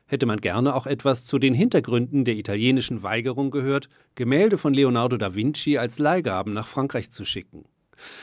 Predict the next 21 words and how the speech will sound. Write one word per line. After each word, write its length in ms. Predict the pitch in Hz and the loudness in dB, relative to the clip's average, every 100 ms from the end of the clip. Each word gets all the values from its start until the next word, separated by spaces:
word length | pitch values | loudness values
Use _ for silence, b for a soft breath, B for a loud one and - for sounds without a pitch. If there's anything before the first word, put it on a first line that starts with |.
| B | B
Wenn 120 | 151 | 2
der 100 | 156 | 2
Kulturminister 720 | 143 151 - 240 196 160 - 151 | 0 -4 0 2 2 2 2 -2
von 240 | - 143 | 0 -2
Katar 520 | - 220 220 107 90 | -2 -8 -2 -2 0
ausführt, 600 | 104 131 - - 139 131 b b _ | 0 0 -2 2 2 2 b b _
die 160 | 117 107 | -10 0
Würde 300 | 147 190 135 | 4 4 2
des 180 | 120 | -6
Menschen 460 | 107 123 185 - 156 | -4 -4 -4 -4 -4
sei 160 | 123 113 | -2 -4
das 160 | 110 | -6
Fundament 580 | - 131 117 113 165 165 | -4 -2 0 2 2 2
jedweder 500 | 139 202 165 160 143 | 0 0 0 0 0
Kultur 600 | - 110 - 147 202 196 | -4 -10 -6 -2 2 2
und 140 | 117 110 | 0 -4
für 180 | 107 | -8
sein 300 | 98 107 117 | -6 -4 -4
Land, 400 | 107 131 185 185 | -2 -2 -2 -6
Katar, 500 | - 110 - 135 151 | -10 -10 -6 -4 -4
elementar, 760 | 123 123 117 101 101 101 127 170 | -2 0 0 -2 -4 0 2 0